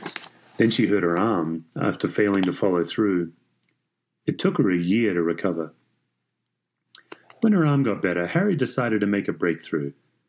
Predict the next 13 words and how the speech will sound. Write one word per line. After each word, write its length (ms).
He 160
would 260
teach 340
his 140
wife 340
himself. 680
First, 280
he 80
bought 240
her 100
a 60
new 200
racket, 460